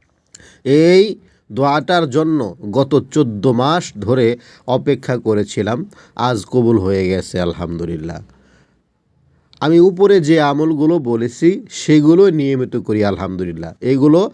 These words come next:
সারা জীবন করার চেষ্টা করব, ইনশাআল্লাহ। এটা হলো এই বোনের ফুল স্ট্যাটাস। এই স্ট্যাটাসের ভিতরেই কিন্তু আমলগুলো কতবার কিভাবে করবেন, সবগুলো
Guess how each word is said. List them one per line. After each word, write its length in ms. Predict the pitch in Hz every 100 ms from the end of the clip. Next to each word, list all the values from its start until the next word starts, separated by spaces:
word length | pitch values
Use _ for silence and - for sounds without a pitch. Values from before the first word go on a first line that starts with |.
| - - _
সারা 340 | - 120 113
জীবন 360 | 98 110 139 135
করার 320 | 117 107 101
চেষ্টা 380 | - 107 - 101
করব, 360 | 98 104 143 - - _ -
ইনশাআল্লাহ। 680 | 151 143 127 98 92 90 - _ _
এটা 180 | 151 185
হলো 300 | 180 202 233 - -
এই 120 | 131
বোনের 400 | 104 139 151 127
ফুল 440 | - 175 185 180 -
স্ট্যাটাস। 480 | 147 - 107 90 - _ _
এই 180 | 160 160 - 147
স্ট্যাটাসের 640 | - 156 135 160 175 143
ভিতরেই 460 | 107 120 135 151 170
কিন্তু 460 | 175 175 165 208 - - -
আমলগুলো 720 | - 131 139 139 131 110 139
কতবার 560 | 180 - 135 135 120 117
কিভাবে 440 | 110 123 123 127
করবেন, 460 | 127 123 110 123 160
সবগুলো 640 | - - 107 98 127 165